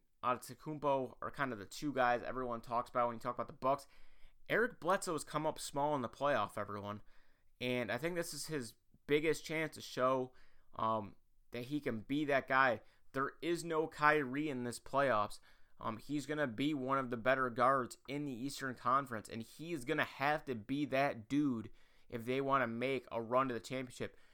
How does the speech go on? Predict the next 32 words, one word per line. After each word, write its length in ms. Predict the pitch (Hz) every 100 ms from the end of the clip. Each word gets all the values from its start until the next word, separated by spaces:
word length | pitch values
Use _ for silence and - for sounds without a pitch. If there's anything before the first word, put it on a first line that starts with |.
| - -
'Cause 160 | 123 123
when 160 | 139
you 140 | 170 233
get 120 | 240
to 60 | 202
the 80 |
finals 640 | 151 156 160 170 143 127 - - _ - -
and 160 | 120 123
you 60 | 151
gotta 240 | 160 127
go 340 | 110 131 135
up 280 | 76 123 -
against 560 | 123 120 139 131 - -
some 260 | - 135 131
of 60 |
these 280 | 123 113 107 - -
better 280 | 123 139 135
point 380 | - 127 131 139
guards 420 | 135 139 139 - - - - -
or 80 |
some 160 | 113 135
of 60 | 127
these 200 | 127 113
guys 380 | 120 127 127
who 100 | 120
are 120 | 113 101
very 480 | 92 110 131 131
strong 360 | 123 - 127 131
defensively, 500 | 113 113 127 - 135
like 200 | 110 -
Patrick 520 | - 123 - 113 -
Beverley, 600 | 113 123 139 139 143 143